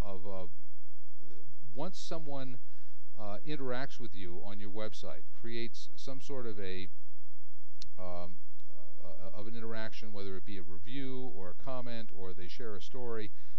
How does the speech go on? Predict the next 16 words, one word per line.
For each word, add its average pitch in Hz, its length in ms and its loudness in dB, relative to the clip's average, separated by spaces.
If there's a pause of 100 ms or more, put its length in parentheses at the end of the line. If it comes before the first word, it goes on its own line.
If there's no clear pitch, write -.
(100)
uh, 110 100 -2 (180)
really 214 280 0
use 160 240 0
that 127 240 -2
as 110 160 -2
a - 40 0
jumping 127 340 0
off 113 260 -2
point 110 240 0
to 104 300 0 (120)
continue 139 500 0
to 113 140 0
further 120 600 0
that, 107 280 0 (600)
uh, 95 140 0 (120)
that 117 240 0